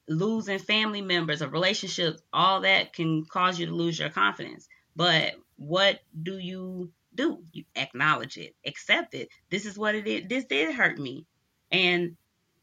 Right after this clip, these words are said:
journal, journal, journal out your feelings. If you feel that your anxiety is about to come, this is the time to write. Write those feelings out and read it. Because we sometimes don't even look at those things that's bothering us.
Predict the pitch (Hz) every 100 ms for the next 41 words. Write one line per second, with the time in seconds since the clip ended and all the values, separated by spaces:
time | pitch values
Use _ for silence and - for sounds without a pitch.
0 | _ _ _ - 151 156 160 135 - _
1 | _ _ - 143 147 139 156 156 170 214
2 | 226 214 - 180 165 160 143 139 143 151
3 | 156 - 185 180 185 - - - 170 165
4 | 160 147 143 127 151 170 175 160 165 160
5 | 160 160 185 170 170 165 _ - 196 202
6 | 190 214 220 208 202 202 240 240 - _
7 | _ _ - 302 349 311 302 277 294 269
8 | 262 254 190 214 262 196 - - _ _
9 | _ - 185 220 247 214 190 233 247 -
10 | 254 262 262 247 254 226 208 226 220 208
11 | 196 - - _ 151 156 196 220 - 190
12 | - 160 160 - 165 156 156 147 - 139
13 | 160 160 143 131 131 131